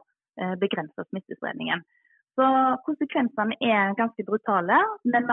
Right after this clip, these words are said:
har massevis av slagkraft til å møte det med oljefondet vårt, som tross alt er ganske gigantisk. Eh, så vi, vi, og det blir brukt, og det kommer til å bli brukt enda kraftigere i tiden som kommer. Så noen tøffe måneder har vi, eh,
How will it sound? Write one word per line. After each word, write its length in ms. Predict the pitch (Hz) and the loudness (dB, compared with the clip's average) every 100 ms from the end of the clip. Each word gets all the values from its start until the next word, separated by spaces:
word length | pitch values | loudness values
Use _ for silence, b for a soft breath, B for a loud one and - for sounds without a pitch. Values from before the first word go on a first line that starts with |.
| 247 | 0
har 200 | 240 240 | 0 0
massevis 420 | 247 _ 190 185 | -2 _ -12 -8
av 100 | 202 - | -8 -2
slagkraft 540 | 269 285 - 277 - - | -2 0 0 -2 -2 -4
til 100 | 233 | -2
å 260 | 214 214 214 220 | 2 2 2 2
møte 500 | 214 220 - 185 175 | 2 2 -2 -8 -2
det 140 | 254 320 | 0 2
med 240 | 233 - | 0 0
oljefondet 520 | 202 202 170 170 165 | -2 -4 -6 -8 -4
vårt, 180 | - - _ | -4 -4 _
som 160 | 226 214 - | -6 -6 -8
tross 180 | 220 | -8
alt 200 | - 175 - | -6 -6 -4
er 160 | - 175 175 | -2 -2 -2
ganske 420 | 202 220 - 170 | -8 -8 -14 -8
gigantisk. 600 | 196 190 175 - 294 440 _ _ b b b b b | -6 -4 -6 -4 -2 -2 _ _ b b b b b
Eh, 380 | 226 220 220 220 220 | -2 2 2 0 -2
så 100 | 254 | 0
vi, 100 | 269 240 214 - 240 | 2 4 0 -4 -2
vi, 120 | 226 220 220 - | 0 0 -2 -2
og 160 | 247 240 | -2 2
det 160 | 190 | 0
blir 140 | 202 269 | 0 -2
brukt, 420 | 285 453 - - - | 0 -2 -4 -8 -4
og 80 | |
det 100 | 214 | -2
kommer 180 | - 220 | -2 -2
til 80 | 208 | -2
å 60 | 214 | -2
bli 100 | 214 | -4
brukt 180 | 220 _ - | -6 _ -2
enda 300 | 233 208 151 | -2 -2 -6
kraftigere 460 | - 208 - 175 175 | -8 -10 -8 -6 -6
i 80 | - | -6
tiden 180 | 185 175 | -8 -8
som 120 | 196 | -8
kommer. 340 | - 175 185 - _ _ _ _ _ _ _ | -8 -6 -8 -10 _ _ _ _ _ _ _
Så 60 | 240 247 247 247 | 2 2 2 0
noen 280 | 269 285 - | 2 2 0
tøffe 260 | 311 - | -6 -4
måneder 360 | 226 294 247 202 | 0 2 2 0
har 140 | 226 202 | 0 0
vi, 160 | 185 - | -4 -4
eh, 680 | 190 202 202 196 190 202 196 | -2 0 0 -2 -2 -4 -6